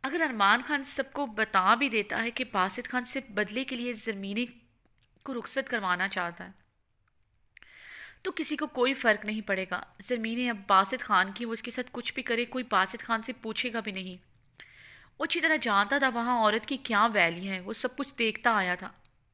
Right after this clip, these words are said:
अपनी माँ, अपनी छोटी अम्मी। तो अब क्या जरमीने भी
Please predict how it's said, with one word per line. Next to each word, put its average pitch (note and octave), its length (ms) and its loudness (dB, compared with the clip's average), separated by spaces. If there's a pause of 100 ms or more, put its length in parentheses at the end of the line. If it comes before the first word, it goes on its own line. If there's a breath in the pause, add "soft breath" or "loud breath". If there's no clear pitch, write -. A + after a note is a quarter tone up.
(160)
अपनी A3+ 240 -10
माँ, G3+ 320 4
अपनी G#3+ 240 -2
छोटी G#3+ 400 -8
अम्मी। G3+ 280 -8 (760 loud breath)
तो D4 100 0
अब D4 140 -8
क्या D4 260 4
जरमीने G3+ 840 -2
भी C#4+ 220 -4